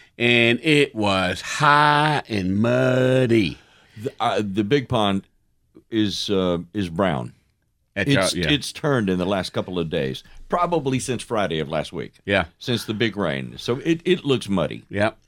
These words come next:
Speaker 1: So I was gonna w-, wait two or three days and let it settle down, and then the rain came again on Wednesday.
Speaker 2: Mm, yeah, yeah.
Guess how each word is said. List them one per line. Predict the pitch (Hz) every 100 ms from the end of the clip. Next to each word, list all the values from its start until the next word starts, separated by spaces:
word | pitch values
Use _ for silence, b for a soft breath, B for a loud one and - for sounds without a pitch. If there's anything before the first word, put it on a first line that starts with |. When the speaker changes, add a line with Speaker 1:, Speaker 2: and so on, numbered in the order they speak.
| _ _ -
Speaker 1:
So | - 139 135 135 131
I | 127
was | 123
gonna | 139 180 156
w-, | 135 -
wait | 165 151 143 147 147 _
two | - 139
or |
three | 135 135
days | 127 135 135 135 123
and | 117
let | 120
it | 113
settle | - 127 113
down, | 107 135 135 135 131
and | 120 120
then | 131 127
the | 117
rain | 107 127 131 127
came | 123 120 117 117 113 110 _ _ _ _
again | 110 98 110 110
on | 104 101 101
Wednesday. | 113 127 110 80 57 - _ -
Speaker 2:
Mm, | 120 95 80 _
yeah, | 110 92 - _ _
yeah. | 76 64